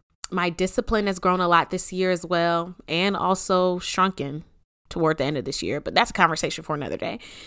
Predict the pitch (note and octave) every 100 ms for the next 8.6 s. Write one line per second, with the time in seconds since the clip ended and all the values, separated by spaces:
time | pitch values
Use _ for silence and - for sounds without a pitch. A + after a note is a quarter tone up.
0 | - - - _ _ - G3+ F#3 F3+ -
1 | - D4 E4 D4+ C4+ A#3+ G#3 G#3 G#3 F#3+
2 | G3+ F#3+ E3+ - F#3+ F#3 - A3 A3+ -
3 | G#3+ F#3+ G#3 G3 F#3+ F#3 F3+ E3+ E3 E3+
4 | E3+ D#3+ D#3+ _ _ _ - F3+ E3 D#3+
5 | F#3+ F#3+ E4+ - - G3+ F3 F#3+ F3 F3+
6 | F3 E3+ E3+ E3 E3+ E3 D#3 E3 D3+ C#3+
7 | - F#3 A#3 - F#3 - E3+ - F#3 F3
8 | F3 E3 E3+ E3+ E3+ E3+